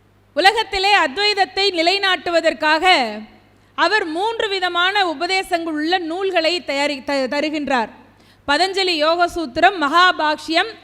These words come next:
அவருடைய தந்தையினுடைய பெயரிலே ஒரு நூல், மனம், வாக்கு, காயம், இது மூன்றையும் நமக்கு சரிப்படுத்துவதற்கான மூன்று நூல்களை தருகின்றார். அதன் பிறகு ஆயிரம் மாணாக்கர்களுக்கு உபதேசம் செய்யணும்னு முடிவு பண்றார்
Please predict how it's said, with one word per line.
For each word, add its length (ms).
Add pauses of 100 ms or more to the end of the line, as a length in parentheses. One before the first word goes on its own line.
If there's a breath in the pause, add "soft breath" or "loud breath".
(220 loud breath)
அவருடைய 720 (300 loud breath)
தந்தையினுடைய 680
பெயரிலே 560
ஒரு 220
நூல், 360
மனம், 400
வாக்கு, 420
காயம், 420
இது 180
மூன்றையும் 520
நமக்கு 360
சரிப்படுத்துவதற்கான 1040 (360 loud breath)
மூன்று 400
நூல்களை 480
தருகின்றார். 720 (600 soft breath)
அதன் 340
பிறகு 300
ஆயிரம் 840
மாணாக்கர்களுக்கு 840
உபதேசம் 640
செய்யணும்னு 440
முடிவு 300
பண்றார் 380